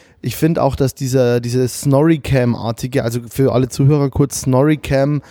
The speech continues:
ist quasi, wenn die Kamera an was gemountet ist, was stabil ist, aber sich bewegt. Also sprich, sich das Verhältnis von Objekt zur Cam nicht verändert, aber dieses bewegende Objekt kann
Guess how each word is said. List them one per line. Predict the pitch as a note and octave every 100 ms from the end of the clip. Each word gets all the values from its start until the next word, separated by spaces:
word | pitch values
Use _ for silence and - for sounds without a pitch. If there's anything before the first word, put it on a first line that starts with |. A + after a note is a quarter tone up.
| - - -
ist | - C3 -
quasi, | A#2+ B2 A#2+
wenn | A#2+
die | A#2+
Kamera | - C3 C#3 A#2+ A2+
an | A#2
was | A2+ -
gemountet | B2+ A2 A#2 C#3+ - B2
ist, | A#2+ B2
was | A#2 A2 -
stabil | - A2 A2 D3+ F3+
ist, | D#3+ E3+ D#3+ -
aber | A#2+ B2
sich | B2+ -
bewegt. | B2 B2 B2 -
Also | A2 G#2+ G#2+ - - - - _ _ _ _ -
sprich, | - - C#3 C3+
sich | A#2+ B2+
das | C3 -
Verhältnis | B2 A2+ C#3+ D#3+ D#3 D3 -
von | C3+ B2
Objekt | A#2 A2+ A#2+ C3+ -
zur | - - C3+ -
Cam | D3 C3+ B2+
nicht | A#2+
verändert, | - - C3+ E3 D#3 D3+
aber | A2+ A#2
dieses | B2 A#2+
bewegende | - A#2 C3 D#3 D3 B2+
Objekt | B2 C3+ - -
kann | A#2 B2 C3+